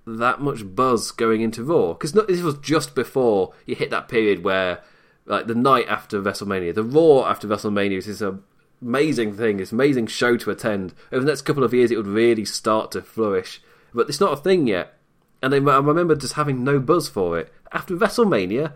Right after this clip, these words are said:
I thought I was crazy. <laughs> 'Cause then, the first WrestleMania I watched, I was a massive Rey Mysterio fan, so hearing that he'd won, I was going crazy. And that was the kind of feeling I was expecting after WrestleMania, just that buzz. And it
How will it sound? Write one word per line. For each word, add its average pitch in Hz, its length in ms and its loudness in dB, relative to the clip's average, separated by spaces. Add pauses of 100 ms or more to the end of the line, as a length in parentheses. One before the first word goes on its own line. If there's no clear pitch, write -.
(140)
I 147 60 -6
thought 131 180 -4
I 147 40 -6
was 160 120 -4
crazy. 240 480 0
<laughs> - 0 -
'Cause - 360 -6 (400)
then, 196 240 2 (140)
the - 80 -10
first 190 240 2
WrestleMania 156 380 2
I 147 160 6
watched, 117 360 0
I 147 100 2
was 151 140 2
a 160 80 0
massive 165 600 0
Rey 110 120 2
Mysterio 123 500 0
fan, 82 260 -6
so 113 120 -6
hearing 143 280 0
that 90 120 -8
he'd 123 160 -4
won, 123 220 2
I 185 100 4
was 160 100 0
going 117 180 0
crazy. 135 480 2 (380)
And 143 120 -4
that 160 200 2
was 156 240 2
the 160 100 0
kind 185 200 -2
of 156 60 -2
feeling 160 240 2
I 151 40 2
was 143 100 2
expecting 151 460 0
after 110 160 -8
WrestleMania, 92 500 -4
just - 280 -12
that 113 380 -4
buzz. 107 480 0 (420)
And 101 140 -6
it - 180 -8